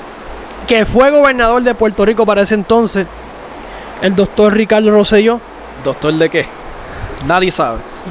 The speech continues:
Speaker 1: No se sabe, pero tiene un título. Que dicen que es comprado, pero pues, el doctor de, el doctor Ricardo Rosselló, eh,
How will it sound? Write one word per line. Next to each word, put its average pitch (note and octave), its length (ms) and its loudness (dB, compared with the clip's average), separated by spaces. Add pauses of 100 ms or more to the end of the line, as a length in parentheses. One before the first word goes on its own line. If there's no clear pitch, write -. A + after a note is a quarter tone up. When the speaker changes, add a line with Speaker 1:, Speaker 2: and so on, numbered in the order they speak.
(220)
Speaker 1:
No A3+ 120 4
se A#3+ 100 2
sabe, C4 260 6
pero G#3 320 6
tiene B3 120 4
un A#3 60 2
título. F3 340 0 (360)
Que D#3+ 80 -2
dicen G#3 200 0
que C4 80 4
es B3 40 -2
comprado, A#3 400 4
pero F#3 160 2
pues, G3+ 160 -4 (440)
el G#3 140 0
doctor A3 340 2
de, A#3 400 4
el G#3 60 6
doctor G#3+ 220 4
Ricardo A#3 340 2
Rosselló, A#3+ 520 2
eh, F#3 840 4